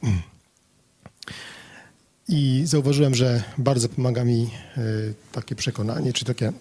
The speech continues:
<clears throat> za-, kiedy widzę, że, <clears throat> różne ciężary, e, tego rodzaju są też doświadczeniem, e, innych braci, e, w, których mamy, których znamy.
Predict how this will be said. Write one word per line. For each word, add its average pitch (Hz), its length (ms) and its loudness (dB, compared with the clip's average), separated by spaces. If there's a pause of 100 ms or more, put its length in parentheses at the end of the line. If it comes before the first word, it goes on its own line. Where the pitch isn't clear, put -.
<clears throat> 151 180 8
za-, 123 180 2 (120)
kiedy 113 220 -2
widzę, 127 260 4
że, 113 200 2 (640)
<clears throat> 127 560 4
różne 151 300 4
ciężary, 139 520 4 (1040)
e, 113 300 2
tego 123 240 2
rodzaju 127 580 4 (380)
są 147 240 0
też 139 160 0
doświadczeniem, 135 720 2
e, 123 40 0 (760)
innych 135 240 2
braci, 120 340 0
e, 101 60 -2 (640)
w, 110 1000 0
których 110 220 -4
mamy, 104 280 0
których 104 240 -2
znamy. 104 340 0